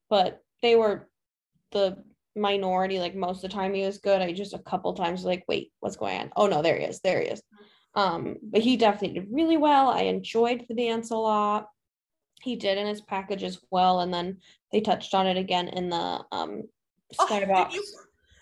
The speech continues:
Speaker 1: was that he, like, decided to say yes to the show because his grandma, who he lost recently, like, loved the show and she would have loved to see him on it. I was like, "Oh,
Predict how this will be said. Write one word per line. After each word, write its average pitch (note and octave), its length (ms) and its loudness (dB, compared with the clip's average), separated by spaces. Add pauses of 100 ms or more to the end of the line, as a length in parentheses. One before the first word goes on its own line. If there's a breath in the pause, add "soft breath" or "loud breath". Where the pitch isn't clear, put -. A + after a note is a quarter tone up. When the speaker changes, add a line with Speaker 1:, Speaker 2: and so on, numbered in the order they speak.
Speaker 1:
was F#3+ 500 4
that F#3 240 4
he, G#3 220 -2
like, F3+ 420 -2
decided F#3+ 500 0
to G3+ 80 -4
say G3 180 -2
yes F#3+ 240 0
to G3 60 -8
the G3 100 -2
show G#3+ 680 4
because F#3 680 0 (100)
his F#3+ 580 -2 (480 soft breath)
grandma, B3 800 0
who A3+ 280 -2
he A3 420 -2
lost G3+ 540 -4
recently, G3 920 -2
like, F3+ 240 -6
loved F3+ 420 0
the G3+ 100 -4
show C#4 1000 2 (340 soft breath)
and G3+ 100 -10
she F#3+ 140 -10
would F#3 100 -4
have F#3+ 180 -10
loved G3 480 0
to G#3 80 -8
see G3+ 200 -8
him F#3 260 -4
on A#3 340 2
it. A3+ 200 2
I - 20 -2
was F#3+ 140 -2
like, F#3 260 -4
"Oh, A3+ 300 4